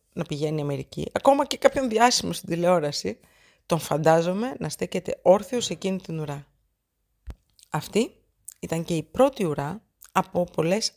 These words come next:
άλλες που ακολούθησαν τις επόμενες μέρες, αλλά σαφώς ήταν η χειρότερη. Αν έκανα το top των ουρών, αυτή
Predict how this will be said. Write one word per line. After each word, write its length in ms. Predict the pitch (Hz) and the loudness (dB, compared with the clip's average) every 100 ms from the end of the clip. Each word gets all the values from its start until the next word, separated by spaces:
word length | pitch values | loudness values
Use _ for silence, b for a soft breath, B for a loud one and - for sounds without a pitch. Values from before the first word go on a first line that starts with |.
| - | -2
άλλες 320 | 170 185 180 | 0 0 -2
που 100 | - | -2
ακολούθησαν 640 | 180 156 147 151 - 180 | 0 0 0 -4 -4 -6
τις 100 | 175 | -4
επόμενες 480 | 160 160 160 151 143 | -2 -2 0 -2 -4
μέρες, 480 | 147 143 175 262 - b b b b | -4 -2 -2 -4 -8 b b b b
αλλά 260 | 160 147 | 2 2
σαφώς 460 | 143 151 - 233 269 | 0 -4 2 2 2
ήταν 220 | - 240 | -2 -4
η 40 | 208 | -2
χειρότερη. 640 | - 147 139 143 143 143 _ _ _ _ _ - - _ _ - _ _ _ _ | -2 -2 -2 -6 -10 -14 _ _ _ _ _ -10 -10 _ _ -20 _ _ _ _
Αν 220 | 214 247 | 6 6
έκανα 360 | 277 - 165 151 | 2 -2 -6 -4
το 200 | - 165 - | -4 -4 0
top 160 | 254 247 - | 2 2 0
των 200 | 165 156 | -4 -2
ουρών, 480 | 151 151 143 160 - _ _ _ - | 0 0 -2 -8 -16 _ _ _ -6
αυτή 380 | - - - | -4 -4 -2